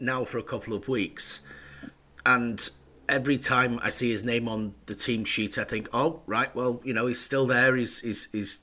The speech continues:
obviously, um, still ticking along." I, I think he will be the unlucky one in terms of, i-, if I had to put anything on who will leave. We know Salford have had some interest, although they've also looking at a couple of other strikers, so where he now fits in their,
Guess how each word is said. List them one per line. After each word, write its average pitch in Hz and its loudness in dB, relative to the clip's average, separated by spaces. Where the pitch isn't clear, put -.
obviously, 117 -2
um, 104 0
still 131 0
ticking 127 -2
along." 107 -6
I, 123 6
I 139 6
think 180 2
he 170 2
will 151 2
be 147 0
the 143 2
unlucky 143 0
one 151 -4
in 120 -6
terms 123 -2
of, - -10
i-, 107 -8
if 107 -2
I 110 2
had 123 0
to 113 -2
put - -8
anything 117 -4
on 107 -4
who 123 -2
will 107 -6
leave. 113 -4
We 110 -4
know 131 2
Salford 110 -4
have 117 -2
had 104 -2
some 107 -4
interest, - -4
although 110 -2
they've 107 0
also 120 0
looking 107 -4
at 80 -4
a - -8
couple 131 -4
of 101 -2
other 123 0
strikers, 90 -4
so - -4
where 117 -4
he 101 -8
now 110 -2
fits - -4
in 95 -8
their, 110 -4